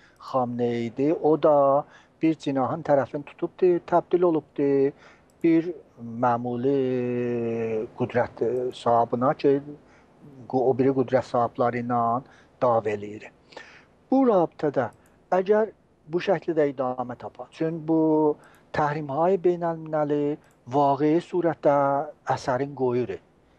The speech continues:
İndi be heç vəc məmləkətdə sərmayə quzarlıq olunmur, iştiqal icad olunmur və o tərəfdən də iqtisadi İran Cümhuri İslamının dövrəsində əsasən kiçik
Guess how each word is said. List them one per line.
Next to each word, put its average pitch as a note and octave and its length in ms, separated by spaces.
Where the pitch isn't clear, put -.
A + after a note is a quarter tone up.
İndi D3 840
be C#3+ 140
heç E3+ 240
vəc D#3+ 180
məmləkətdə C3+ 680
sərmayə B2 500
quzarlıq A#2+ 440
olunmur, D3+ 560
iştiqal C#3+ 520
icad C3 320
olunmur D3+ 600
və C#3+ 120
o E3+ 160
tərəfdən D#3+ 540
də C#3+ 80
iqtisadi D3+ 720
İran C#3+ 240
Cümhuri D3+ 400
İslamının D3+ 500
dövrəsində C3 640
əsasən D#3+ 580
kiçik - 320